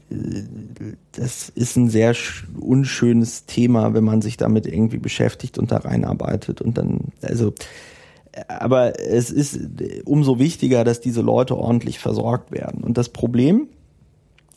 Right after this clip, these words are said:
was es gibt im Land Berlin, ist, dass eine Spurensicherung einer, nehmen wir jetzt mal eine Vergewaltigung,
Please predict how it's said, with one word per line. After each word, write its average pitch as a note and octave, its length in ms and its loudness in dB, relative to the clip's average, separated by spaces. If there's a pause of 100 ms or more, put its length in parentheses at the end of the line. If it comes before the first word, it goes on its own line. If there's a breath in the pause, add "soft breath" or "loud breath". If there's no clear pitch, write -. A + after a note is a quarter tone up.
was A#2+ 180 0
es A#2 240 -4
gibt E3 360 -6
im A#2+ 100 2
Land A2+ 260 2
Berlin, A#2 500 2 (760 loud breath)
ist, - 480 0 (320)
dass - 480 -2
eine B2 360 0
Spurensicherung F3 1160 0
einer, - 540 0
nehmen C3 180 2
wir C#3 80 2
jetzt - 240 -4
mal - 120 -2
eine B2 160 -2
Vergewaltigung, D#3+ 1080 -2